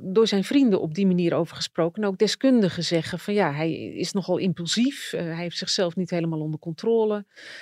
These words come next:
Hij zegt ook rare dingen. Ja, en Ne-, Mees T is de enige die weer achter de tralies zit. Ze zijn inmiddels allemaal uit voorlopige hechtenis geschorst. Deze jongen die belandde weer achter de tralies omdat hij, eh,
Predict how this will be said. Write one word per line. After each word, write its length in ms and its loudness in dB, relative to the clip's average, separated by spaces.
Hij 100 -4
zegt 280 0
ook 140 2
rare 320 0
dingen. 580 0
Ja, 240 -2
en 300 -2
Ne-, 160 0
Mees 280 0
T 40 -2
is 300 0
de 80 -2
enige 380 -2
die 160 -2
weer 220 2
achter 240 -10
de 80 -12
tralies 440 -4
zit. 180 -4
Ze 100 0
zijn 260 0
inmiddels 420 2
allemaal 600 2
uit 200 -4
voorlopige 460 -4
hechtenis 540 -4
geschorst. 600 -8
Deze 440 2
jongen 440 2
die 140 0
belandde 380 2
weer 200 2
achter 260 -6
de 80 -12
tralies 500 -2
omdat 340 -2
hij, 380 0
eh, 140 -4